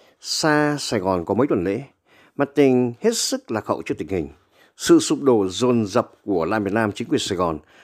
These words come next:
làm Martin choáng váng. Martin từng mất một đứa con trai ở Lam Việt Nam, từng ký uy tín một quãng đời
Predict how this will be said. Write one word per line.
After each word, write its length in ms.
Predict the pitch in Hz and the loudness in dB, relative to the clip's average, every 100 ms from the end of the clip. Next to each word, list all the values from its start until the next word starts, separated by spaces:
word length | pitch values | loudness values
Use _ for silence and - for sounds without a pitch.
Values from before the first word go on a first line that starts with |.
| _ | _
làm 160 | 113 110 | -2 0
Martin 320 | 135 - 139 - | 0 2 2 2
choáng 240 | 127 117 | -2 0
váng. 280 | 113 104 143 _ _ - | 0 -2 -6 _ _ -6
Martin 300 | 156 165 147 - | -2 0 0 -2
từng 260 | 135 107 95 | -2 0 0
mất 120 | 202 | 0
một 100 | 135 | 0
đứa 100 | 104 | 0
con 160 | 117 131 - | 0 -2 0
trai 440 | 127 110 104 101 | -2 0 0 -2
ở 200 | 101 85 | -4 -4
Lam 220 | 80 90 | -2 -4
Việt 120 | 85 80 | -4 -4
Nam, 240 | 95 85 - - - _ _ - | -4 -4 -10 -20 -20 _ _ 2
từng 240 | 143 139 | 4 4
ký 560 | - 131 160 262 339 320 _ | 2 2 2 0 -6 -12 _
uy 300 | 156 165 160 - | 0 2 0 -2
tín 300 | 143 160 269 - - | 0 0 -4 -10 -6
một 160 | 127 - | -4 -2
quãng 220 | 131 156 | -2 0
đời 140 | 123 | 0